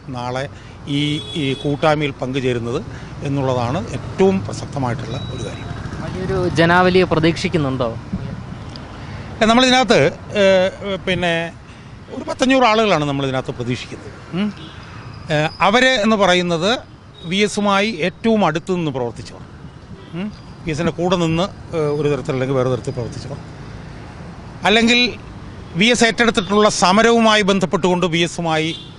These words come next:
Speaker 1: ബന്ധപ്പെട്ട് അടുത്ത് നിന്ന് പ്രവർത്തിച്ചവർ, അതുപോലെ തന്നെ വി എസ് നടത്തിയിട്ടുള്ള സമരങ്ങൾക്ക് സമാനമായിട്ടുള്ള സമരങ്ങൾ ഇന്ന് കേരളത്തിൽ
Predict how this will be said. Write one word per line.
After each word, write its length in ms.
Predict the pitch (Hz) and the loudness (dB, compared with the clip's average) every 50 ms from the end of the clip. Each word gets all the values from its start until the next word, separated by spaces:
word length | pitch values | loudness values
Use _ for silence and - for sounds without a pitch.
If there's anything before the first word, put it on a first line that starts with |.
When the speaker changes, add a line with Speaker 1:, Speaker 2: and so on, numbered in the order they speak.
| 156 139 | -8 -6
Speaker 1:
ബന്ധപ്പെട്ട് 480 | 151 151 139 151 - - 147 - 151 139 - - - - 156 | -4 -2 -2 -2 -2 -2 -2 -2 -2 -4 -4 -8 -10 -8 -4
അടുത്ത് 200 | 147 143 - 156 151 | -4 -4 -2 -2 -2
നിന്ന് 180 | 139 131 131 131 131 - - - | -2 -2 -4 -6 -10 -12 -16 -10
പ്രവർത്തിച്ചവർ, 500 | - 131 123 117 107 127 107 117 117 - - - - - - - - - - - - - - - - - - - - - - - 165 180 | -8 -6 -6 -6 -8 -10 -12 -10 -12 -12 -14 -14 -18 -18 -18 -18 -18 -18 -18 -18 -18 -20 -20 -20 -20 -20 -20 -18 -18 -16 -4 0 2 4
അതുപോലെ 280 | 196 247 254 254 269 262 226 | 6 6 6 6 6 6 4
തന്നെ 160 | 202 208 220 185 175 | 4 4 2 2 2
വി 80 | 190 214 233 | 2 2 2
എസ് 160 | - - 240 214 | 2 2 0 2
നടത്തിയിട്ടുള്ള 560 | 190 175 175 - 202 190 - - 175 170 170 185 220 - - - - - - - - - - | 2 0 0 -2 -4 -6 -6 -8 -6 -2 -2 -2 -2 -4 -8 -18 -20 -20 -20 -20 -18 -8 -4
സമരങ്ങൾക്ക് 600 | 165 156 170 185 190 190 190 185 175 165 - - 180 - - - | -2 0 2 2 2 2 0 -2 -4 -4 -6 -8 -8 -6 -4 -2
സമാനമായിട്ടുള്ള 920 | 156 139 165 190 202 214 220 226 220 208 185 185 180 170 - - 175 165 165 - - - | 0 2 2 2 2 4 4 2 2 2 2 0 0 -2 -4 -8 -6 -6 -6 -6 -6 -6
സമരങ്ങൾ 460 | 131 131 139 135 139 131 131 135 165 226 262 - - - - - - - - - 175 170 | -4 -2 0 0 0 -2 -2 -4 -4 -4 -6 -10 -12 -14 -14 -14 -14 -16 -12 -6 -2 0
ഇന്ന് 220 | 202 214 226 226 - - 170 | 2 2 2 2 0 2 4
കേരളത്തിൽ 440 | 156 165 170 175 170 - - 175 | 4 4 4 2 0 -2 -2 -4